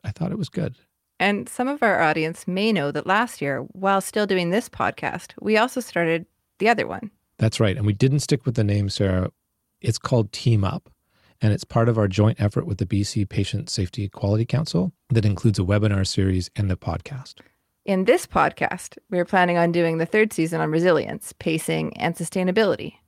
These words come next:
Speaker 1: Which we both agree is totally critical right now, as we're all talking about these new variants,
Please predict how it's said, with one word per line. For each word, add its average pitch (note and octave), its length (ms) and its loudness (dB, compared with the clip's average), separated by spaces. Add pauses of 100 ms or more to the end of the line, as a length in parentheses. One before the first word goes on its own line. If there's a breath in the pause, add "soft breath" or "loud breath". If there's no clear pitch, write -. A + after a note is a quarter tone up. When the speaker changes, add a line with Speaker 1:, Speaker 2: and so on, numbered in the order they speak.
(360)
Speaker 1:
Which - 240 2
we B2 80 6
both B2 240 2
agree A2+ 320 2
is F#2+ 240 0 (180)
totally C3 440 2
critical A#2+ 420 0
right G2+ 220 2
now, F#2 340 -4 (220)
as G#2 260 0 (140)
we're A2 140 -2 (140)
all B2 300 4
talking G#2 320 0
about F#2+ 200 2
these F#2 180 -2
new G#2+ 160 6
variants, G2 720 0